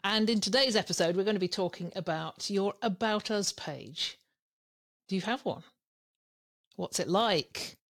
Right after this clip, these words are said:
I want you to really reflect on what your About Us page looks like. Because as more owners and managers embrace a book direct strategy, tactics to build trust and confidence with guests are becoming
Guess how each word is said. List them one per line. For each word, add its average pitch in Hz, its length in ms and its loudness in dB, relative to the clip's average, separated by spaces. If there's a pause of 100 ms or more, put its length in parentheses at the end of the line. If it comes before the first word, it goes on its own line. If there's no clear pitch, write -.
(380)
I 175 180 2
want 196 220 2
you 190 80 0
to 185 120 0
really 185 300 6
reflect 170 500 0
on 151 300 0 (560)
what 202 280 2
your 220 220 6
About 156 320 0
Us 151 120 -2
page 156 380 -4
looks 160 300 2
like. 135 380 -6 (540)
Because 269 420 2 (280)
as 320 300 2
more 269 200 8
owners 208 280 6
and 190 100 4
managers 160 540 2
embrace 208 680 4
a 196 40 2
book 175 400 2
direct 180 380 2
strategy, 143 760 -2 (400)
tactics - 640 -2
to 208 120 0
build 202 260 6
trust - 260 0
and 202 100 2
confidence 175 480 -2
with 170 100 -2
guests 156 300 -2
are 185 40 -4
becoming 170 460 -2